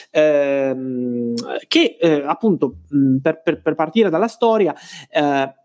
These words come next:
è, ehm, la, la, la, la, racconta la storia di Elliot Ness, agente, storia vera, eh, di Elliot Ness, eh, agente del tesoro, eh, che, eh, negli anni trenta, eh, contribuì, eh, a dare la caccia e poi a catturare,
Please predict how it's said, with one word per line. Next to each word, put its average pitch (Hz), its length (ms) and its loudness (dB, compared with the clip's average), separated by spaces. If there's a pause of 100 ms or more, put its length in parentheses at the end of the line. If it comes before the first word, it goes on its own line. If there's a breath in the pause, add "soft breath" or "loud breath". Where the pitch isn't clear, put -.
è, 185 360 2
ehm, 123 600 -4 (180)
la, 120 600 -2
la, - 160 -18
la, 123 200 -16
la, 131 220 -10 (220)
racconta 170 380 0
la 143 60 -4
storia 156 500 0
di 156 320 2
Elliot 131 340 2
Ness, 170 440 0
agente, 135 640 0
storia 131 220 -2
vera, 160 340 0 (220)
eh, 120 220 -6
di 143 180 2
Elliot 143 300 0
Ness, 254 360 0
eh, 139 100 0
agente 127 640 0
del 120 160 0
tesoro, 214 640 2 (360 loud breath)
eh, 135 380 -2
che, 208 260 0
eh, 120 220 -10
negli 123 140 0
anni 190 160 4
trenta, 196 960 -2
eh, 131 60 -2
contribuì, 151 640 2
eh, 123 300 -20
a 131 240 -8
dare 117 200 -6
la 113 100 -12
caccia 180 400 -6
e 107 60 -14
poi 127 160 -2
a - 120 -20
catturare, 143 680 -2